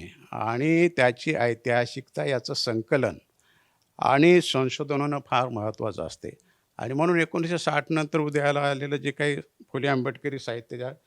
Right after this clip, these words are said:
त्याला जवळपास सहा ते सात दशकाचा इतिहास आहे. मात्र या साहित्याची बीजं मगाशी सांगितल्याप्रमाणे एकोणीसाव्या शतकामध्ये महात्मा,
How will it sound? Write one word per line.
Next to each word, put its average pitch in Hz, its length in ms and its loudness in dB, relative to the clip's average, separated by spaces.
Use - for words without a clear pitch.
त्याला 165 200 -2
जवळपास 165 520 0
सहा 151 200 0
ते 160 140 -6
सात 147 320 -2
दशकाचा 147 580 -4
इतिहास 135 440 -4
आहे. 85 260 -6
मात्र 131 240 0
या 180 200 6
साहित्याची 135 680 0
बीजं 156 360 -2
मगाशी 143 380 -2
सांगितल्याप्रमाणे 135 760 -4
एकोणीसाव्या 143 580 -2
शतकामध्ये 127 560 -8
महात्मा, 135 500 -4